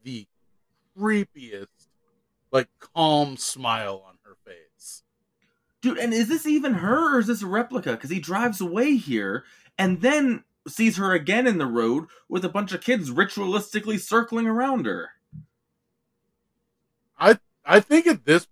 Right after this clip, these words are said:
Speaker 1: point, the lines between, like, what he perceives as reality and what Kane perceives as reality are becoming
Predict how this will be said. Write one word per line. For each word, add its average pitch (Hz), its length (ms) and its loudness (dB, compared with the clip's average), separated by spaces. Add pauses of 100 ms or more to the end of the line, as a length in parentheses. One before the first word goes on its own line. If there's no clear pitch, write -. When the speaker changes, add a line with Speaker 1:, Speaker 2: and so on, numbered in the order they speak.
Speaker 1:
point, 196 400 2
the 135 120 4
lines 139 420 0
between, 139 680 -6 (720)
like, 135 260 6 (240)
what 147 460 8 (100)
he 160 180 -4
perceives 170 600 -4
as 151 160 -4
reality 156 800 2
and 139 260 0
what 131 320 4 (680)
Kane 151 340 0
perceives 170 440 -2
as 147 160 -4
reality 151 580 6
are 135 100 2
becoming 127 520 -8